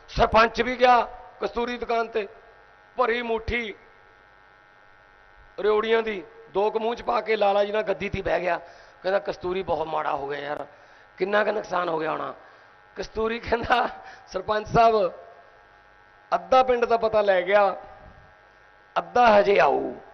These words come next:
ਜਿਹੜਾ ਆਉਂਦਾ ਤੁਹਾਡੇ ਵਾਂਗੂ ਰਿਓੜੀਆਂ ਵਾਲੀ ਬੋਰੀ 'ਚੋਂ ਮੁੱਠੀ ਭਰ ਕੇ ਪੁੱਛ ਲੈਂਦਾ ਕਿੰਨਾ ਕੁ ਨੁਕਸਾਨ ਹੋ ਗਿਆ।"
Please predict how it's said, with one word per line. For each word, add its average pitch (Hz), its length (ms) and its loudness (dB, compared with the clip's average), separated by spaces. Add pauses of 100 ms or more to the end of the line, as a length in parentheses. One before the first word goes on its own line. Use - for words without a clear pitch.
(580)
ਜਿਹੜਾ 214 280 6
ਆਉਂਦਾ 226 320 6
ਤੁਹਾਡੇ 208 280 4
ਵਾਂਗੂ 214 480 6 (500)
ਰਿਓੜੀਆਂ 202 420 2
ਵਾਲੀ 220 140 2
ਬੋਰੀ 208 220 2
'ਚੋਂ 208 160 0
ਮੁੱਠੀ 202 260 -4
ਭਰ 226 180 2
ਕੇ 214 120 -2
ਪੁੱਛ 190 240 -6
ਲੈਂਦਾ 185 240 -4
ਕਿੰਨਾ 190 240 -6
ਕੁ 185 60 -10
ਨੁਕਸਾਨ 185 300 -4
ਹੋ 180 100 0
ਗਿਆ।" 175 220 -4